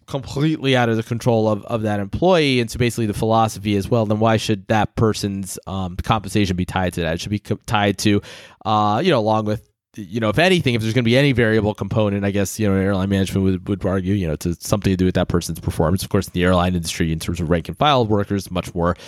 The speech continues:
commonly tied to seniority and all that. But, uh, but so, so yeah, um, you know, I don't know that any of them are, are all for it, but they, they did it because it's what they could do.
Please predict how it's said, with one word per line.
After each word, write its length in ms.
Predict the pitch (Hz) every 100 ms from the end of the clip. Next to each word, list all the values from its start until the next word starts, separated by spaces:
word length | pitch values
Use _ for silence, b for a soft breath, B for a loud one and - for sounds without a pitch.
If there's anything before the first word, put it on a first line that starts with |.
| B B -
commonly 420 | 139 110 107 110
tied 280 | 107 104 104
to 220 | 113 107
seniority 600 | - 165 117 104 104 110
and 80 | 101
all 140 | 104
that. 240 | 104 113 B B B B _ -
But, 340 | 135 120 -
uh, 640 | 131 120 120 113 117 107 117
but 180 | 127 120
so, 320 | 135 123 120
so 200 | 110 139
yeah, 520 | 139 143 110 98 95 110 113 113
um, 260 | 110 110 113
you 80 | 117
know, 80 |
I 60 | 117
don't 180 | 147 -
know 180 | 143 131
that 200 | 123 120 _ _ -
any 220 | 143 151
of 80 | 135
them 220 | 127 123
are, 320 | 120 113 117 107
are 580 | 113 110 107 107 107 -
all 260 | 98 143 185
for 380 | - 113 104 101
it, 200 | 113 -
but 320 | 110 98 95
they, 180 | 104 107
they 180 | 104 110
did 240 | 107 123
it 280 | 120 117 -
because 280 | 113 - 107
it's 160 | 104
what 200 | - 110
they 100 | 107
could 240 | 101 98 95
do. 560 | 120 131 123 113 107